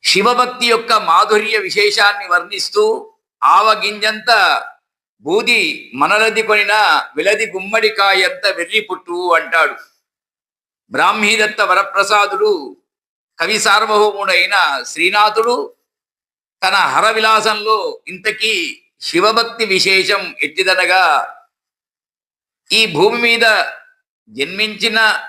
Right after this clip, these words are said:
ప్రతి మానవుడు నాలుగు ప్రశ్నలను తనకు తానే సంధానించుకోవాలట. 'నేనెవరిని? నేనెక్కడి నుంచి వచ్చాను? ఇక్కడ నా కర్తవ్యం ఏమిటి?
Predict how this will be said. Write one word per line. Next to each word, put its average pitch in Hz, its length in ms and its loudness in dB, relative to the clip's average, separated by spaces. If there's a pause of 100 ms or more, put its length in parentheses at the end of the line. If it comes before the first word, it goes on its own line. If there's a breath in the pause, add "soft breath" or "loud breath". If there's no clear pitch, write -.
ప్రతి 135 240 -6
మానవుడు 208 760 0 (960)
నాలుగు 214 480 2
ప్రశ్నలను 226 680 -2
తనకు 208 380 -2
తానే 196 680 0 (380)
సంధానించుకోవాలట. 180 1300 0 (1800)
'నేనెవరిని? 196 1120 0 (1160)
నేనెక్కడి 214 580 0
నుంచి 214 320 -4
వచ్చాను? 175 800 -2 (880)
ఇక్కడ - 320 -2
నా 220 220 2
కర్తవ్యం 208 760 -2
ఏమిటి? 175 720 -4